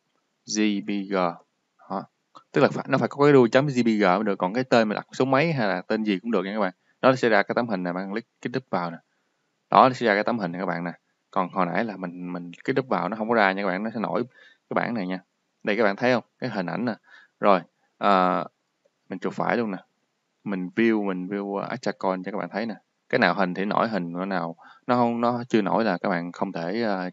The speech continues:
sửa được ha. Tiếp tục ha. F hai. Rồi mình chọn số hai. Chấm G P G. Rồi,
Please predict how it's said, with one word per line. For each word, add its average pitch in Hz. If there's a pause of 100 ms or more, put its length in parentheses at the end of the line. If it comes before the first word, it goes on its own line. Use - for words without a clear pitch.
sửa 92
được 101
ha. 98 (560)
Tiếp 135
tục 95
ha. 101 (440)
F 123
hai. 101 (680)
Rồi 87
mình 85
chọn 85
số 110
hai. 95 (580)
Chấm 107 (460)
G 110 (260)
P -
G. 92 (1120)
Rồi, 92